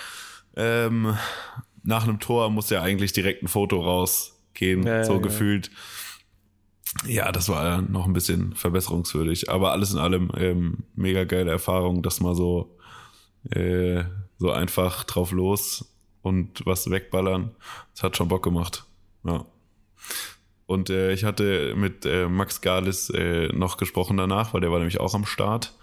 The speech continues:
Speaker 2: Mhm.
Speaker 1: Und, ähm, der meinte, ja, dass er immer, äh, gucken muss, wenn er,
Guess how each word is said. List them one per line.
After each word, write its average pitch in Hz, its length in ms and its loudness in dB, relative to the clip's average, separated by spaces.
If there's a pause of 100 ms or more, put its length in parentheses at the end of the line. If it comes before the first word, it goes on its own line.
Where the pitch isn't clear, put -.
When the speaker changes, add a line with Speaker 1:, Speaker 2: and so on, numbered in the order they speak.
(260)
Speaker 2:
Mhm. 123 400 0
Speaker 1:
Und, 101 540 0
ähm, 95 760 2 (160)
der 95 120 2
meinte, 95 680 2
ja, 95 100 4
dass 95 160 0
er 95 460 0 (180)
immer, 95 460 0
äh, 90 300 2
gucken - 280 -2
muss, 95 300 0
wenn 92 240 2
er, 92 600 0